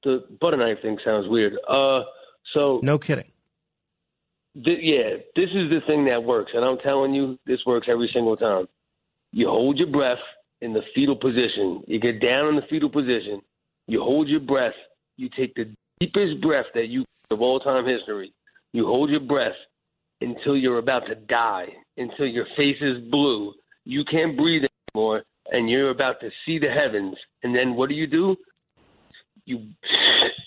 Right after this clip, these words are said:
Speaker 1: you breathe in again. You don't breathe out. You breathe in again, and then you do it again.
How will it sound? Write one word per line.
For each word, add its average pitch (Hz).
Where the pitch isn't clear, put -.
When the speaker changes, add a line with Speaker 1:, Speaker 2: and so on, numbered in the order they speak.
Speaker 1:
you 143
breathe 165
in 240
again. 143
You 110
don't 190
breathe 269
out. 196
You 151
breathe 143
in 175
again, 135
and 123
then 123
you 120
do 147
it 147
again. 147